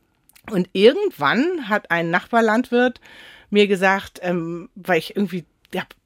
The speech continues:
gesagt, „Mensch, das ist so, so schön und dass es denen so gut geht, dass die das alles können, ist doch toll.“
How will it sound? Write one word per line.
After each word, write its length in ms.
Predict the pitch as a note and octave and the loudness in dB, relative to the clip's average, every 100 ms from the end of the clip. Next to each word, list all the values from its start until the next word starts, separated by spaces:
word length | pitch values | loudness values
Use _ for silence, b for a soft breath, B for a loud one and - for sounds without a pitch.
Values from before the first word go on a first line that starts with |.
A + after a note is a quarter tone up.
| - | -10
gesagt, 320 | G3 F3 - | -8 -8 -6
„Mensch, 180 | F#3 F3+ | -6 -4
das 160 | F#3 D#3+ | -6 -8
ist 140 | F3 | -6
so, 280 | G3 F#3 F3+ B B B B | -2 -2 -2 B B B B
so 160 | G3 | -2
schön 420 | G3+ - A#3 G#3 F#3+ | -2 4 8 8 4
und 140 | F#3 | 0
dass 200 | F#3 - | -2 -4
es 80 | - | -4
denen 240 | G3+ F3+ | -2 0
so 120 | E3+ | -2
gut 280 | E3+ F#3 - | -4 -6 -4
geht, 200 | - E3 | -4 -4
dass 140 | D#3+ - | -6 -6
die 100 | F3 | -6
das 200 | D#3+ A#2+ | -6 -6
alles 280 | D3 - | -10 -10
können, 320 | - F3+ E3+ E3 | -8 -4 -2 -4
ist 200 | - D#3+ | -8 -14
doch 80 | - | -10
toll.“ 340 | - E3+ F3 | -2 0 0